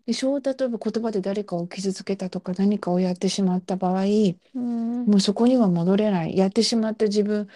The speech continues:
Speaker 1: を悔やむことはできる。から、
Speaker 2: うん。
Speaker 1: さあそれをどうやって自分に生かすのってことしかできないじゃん。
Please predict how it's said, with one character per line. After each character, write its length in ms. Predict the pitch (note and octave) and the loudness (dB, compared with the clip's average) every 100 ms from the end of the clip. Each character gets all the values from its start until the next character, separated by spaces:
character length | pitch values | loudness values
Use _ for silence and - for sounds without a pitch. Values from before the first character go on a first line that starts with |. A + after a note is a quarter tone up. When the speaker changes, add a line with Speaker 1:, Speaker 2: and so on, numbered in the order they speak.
| - - _ _ - | -20 -20 _ _ 0
Speaker 1:
を 200 | C4+ C4+ | 0 0
悔 260 | - - | -6 -2
や 140 | B3 A#3+ | 0 2
む 320 | A#3+ G#3+ F#3+ | 4 2 0
こ 180 | - G#3 | -2 0
と 140 | C4 | 2
は 100 | A3+ | 2
で 100 | E3+ | 0
き 120 | D3+ | -4
る。 140 | - - _ _ _ - | -8 -10 _ _ _ -6
か 120 | A#3+ | -2
ら、 120 | A#3 A3 | 0 -2
Speaker 2:
う 20 | |
ん。 100 | A3+ - _ | -4 -12 _
Speaker 1:
さ 220 | - B3 | -8 -4
あ 60 | A3 | -4
そ 160 | - | -2
れ 100 | G3+ | -2
を 100 | F#3+ | 0
ど 220 | F3+ A#3+ F4 | 0 -2 0
う 80 | |
や 120 | F#4+ A#3 | -2 -4
っ 40 | - _ | -8 _
て 240 | - E3+ - - | -6 -6 -8 -4
自 60 | |
分 180 | F#3+ F#3+ | 0 2
に 120 | F3+ | 2
生 40 | F3+ | 0
か 140 | A3 | -2
す 140 | A3+ F#3 | -2 -2
の 160 | F#3+ | -2
っ 80 | A3+ | -2
て 140 | - | -8
こ 120 | F#3+ F#3 | -8 -8
と 100 | E3+ | -8
し 100 | - | -10
か 140 | - | -10
で 120 | F#3 | -10
き 140 | F3+ D#4 | -8 -6
な 100 | F4 | -6
い 120 | B3 | -6
じ 80 | F3 | -8
ゃ 60 | |
ん。 80 | D#3+ | -12